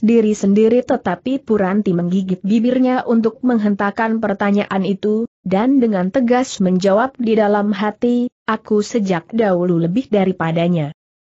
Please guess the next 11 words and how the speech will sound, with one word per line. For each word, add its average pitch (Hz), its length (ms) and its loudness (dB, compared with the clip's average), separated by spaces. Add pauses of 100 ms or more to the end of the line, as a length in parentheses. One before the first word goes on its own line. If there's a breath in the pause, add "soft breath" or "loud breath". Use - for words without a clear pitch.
Aku 294 240 -2
adalah 196 560 -2
anak 240 400 0
Kiai 170 400 0
Pucang 180 560 -2
Tunggal, 226 480 2 (160)
sedang 202 400 0
Pikatan, 208 720 -4 (160)
meskipun 208 640 -2
seorang 262 560 -2
laki-laki, 233 800 0